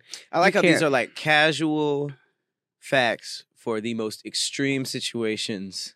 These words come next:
Speaker 2: Mm-hmm.
Speaker 1: So it's like, if you just so happen to be chased by a polar bear,
Speaker 2: Mm-hmm.
Speaker 1: but hopefully anyone who's in these situations kinda already got a little briefing.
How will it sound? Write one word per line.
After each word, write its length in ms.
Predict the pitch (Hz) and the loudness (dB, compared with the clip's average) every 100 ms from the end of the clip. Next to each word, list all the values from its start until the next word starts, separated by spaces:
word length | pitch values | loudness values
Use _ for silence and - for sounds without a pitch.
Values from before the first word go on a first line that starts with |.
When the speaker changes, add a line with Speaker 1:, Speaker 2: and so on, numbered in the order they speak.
| - | -8
Speaker 2:
Mm-hmm. 420 | 135 131 131 139 | -8 -8 -10 -12
Speaker 1:
So 160 | 135 117 | -6 -6
it's 120 | - | -2
like, 180 | 117 - | -4 -4
if 100 | 113 | -8
you 120 | 156 | -6
just 220 | 190 185 | -4 -4
so 120 | 190 | 0
happen 360 | 165 160 160 135 | 2 2 0 -4
to 80 | 127 | -2
be 180 | 123 | -2
chased 280 | 110 131 120 | -2 -2 0
by 160 | 123 110 | 0 0
a 80 | 107 | 0
polar 320 | 117 120 107 | 0 0 0
bear, 280 | 98 92 87 _ | -2 -4 -8 _
Speaker 2:
Mm-hmm. 380 | 202 185 175 160 160 _ | -10 -6 -6 -6 -10 _
Speaker 1:
but 160 | - 120 | -4 2
hopefully 460 | 175 208 151 143 127 | 2 2 0 0 0
anyone 340 | 151 156 135 | 0 0 -2
who's 420 | 127 113 98 - - | -4 -6 -8 -12 -8
in 160 | 113 | -6
these 180 | 113 104 | -6 -6
situations 760 | 120 - 110 107 101 - 90 - | -8 -6 -4 -4 -4 -6 -8 -8
kinda 240 | 120 104 | -8 -6
already 340 | 101 104 95 | -4 -4 -4
got 200 | 98 107 | -4 -4
a 40 | 92 | -4
little 220 | 101 90 | -8 -8
briefing. 560 | 80 107 101 139 131 | -6 -6 -6 -8 -8